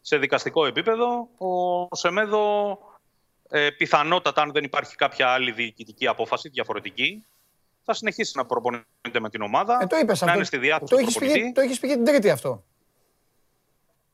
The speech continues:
Speaker 1: Ναι, απλά κρατάω μια επιφύλαξη,
Speaker 2: Ναι.
Speaker 1: γιατί δεν μπορούμε να είμαστε σίγουροι από τη στιγμή που έχει υποπέσει και σε μια σειρά παραβάσεων του εσωτερικού κανονισμού.
Speaker 2: Αυτό είναι άλλο. Θα τιμωρηθεί από τον
Speaker 1: Τώρα
Speaker 2: εσωτερικό
Speaker 1: το
Speaker 2: κανονισμό.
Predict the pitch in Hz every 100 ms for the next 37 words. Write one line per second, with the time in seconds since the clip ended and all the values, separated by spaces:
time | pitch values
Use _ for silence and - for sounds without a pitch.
0 | _ _ - _ _ 131 139 127 120 143
1 | 147 131 139 131 131 - 120 113 - 175
2 | 196 - 170 202 156 156 147 160 156 160
3 | - 143 135 156 208 - _ _ 135 139
4 | 135 - 180 208 202 190 175 _ _ _
5 | _ _ 160 165 160 - 185 180 170 170
6 | 180 170 165 185 180 175 165 160 185 175
7 | 165 - 175 151 175 165 165 160 165 123
8 | - 202 175 330 359 330 196 135 185 226
9 | 240 285 226 233 208 214 240 269 269 262
10 | 269 156